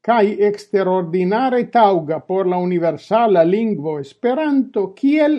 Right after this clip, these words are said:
Esperanta universala interreta tempo.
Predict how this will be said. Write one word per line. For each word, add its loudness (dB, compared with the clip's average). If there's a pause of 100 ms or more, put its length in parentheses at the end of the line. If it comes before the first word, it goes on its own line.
(160)
Esperanta -4
universala -4
interreta -6
tempo. -8